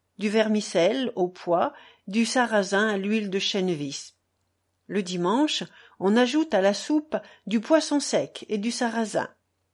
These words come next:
La semaine sainte, du lundi au samedi soir, du pain, de l'eau, et seulement des légumes non cuits en quantité modérée.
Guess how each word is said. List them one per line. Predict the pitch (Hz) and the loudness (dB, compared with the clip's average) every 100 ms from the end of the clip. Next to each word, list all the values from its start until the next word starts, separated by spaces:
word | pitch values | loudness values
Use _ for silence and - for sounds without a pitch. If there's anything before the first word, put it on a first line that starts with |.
| _ _ _ _ _ _ _ _ | _ _ _ _ _ _ _ _
La | 175 180 | -4 -4
semaine | - 185 180 170 | 0 2 2 -2
sainte, | - 214 277 302 190 - - | 0 2 2 0 -6 -12 -18
du | 185 208 | -2 4
lundi | 220 277 262 254 | 6 6 4 2
au | 220 | 0
samedi | - 214 202 196 | 0 0 0 -2
soir, | - 202 208 294 311 - _ _ | -6 0 0 2 -2 -6 _ _
du | 202 247 | -4 -4
pain, | 247 196 185 285 _ _ | 0 0 0 -2 _ _
de | 240 | 2
l'eau, | 311 214 160 - _ _ _ _ - | 4 4 0 -4 _ _ _ _ -4
et | 247 | -2
seulement | 240 320 302 311 | 2 6 8 6
des | 247 247 | 6 4
légumes | 233 214 262 233 185 | 2 2 2 4 2
non | 208 214 294 | 2 4 6
cuits | 302 - 208 196 - - _ - | 4 -2 -6 -6 -6 -14 _ -4
en | 208 | -2
quantité | 202 226 226 214 226 | 0 -2 -2 0 2
modérée. | 208 208 208 202 127 - | 2 2 0 -2 -4 -6